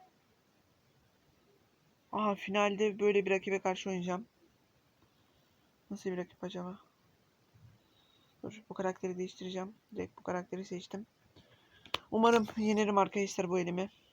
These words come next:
Umarım kazanırım bu elimi.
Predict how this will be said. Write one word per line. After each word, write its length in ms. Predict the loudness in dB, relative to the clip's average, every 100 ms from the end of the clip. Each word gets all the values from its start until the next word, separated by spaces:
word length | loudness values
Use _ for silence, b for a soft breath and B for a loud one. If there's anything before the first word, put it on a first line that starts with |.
| _ -20 _ _ _ _ _ _ _ _ _ _ -20 -20 _ _ _ _ _ _ _ _ _ _ -4
Umarım 440 | 2 2 0 -4 _ _ _ _ -12
kazanırım 680 | -8 -4 -2 -2 -4 -6
bu 80 | -4
elimi. 340 | -4 -2 -6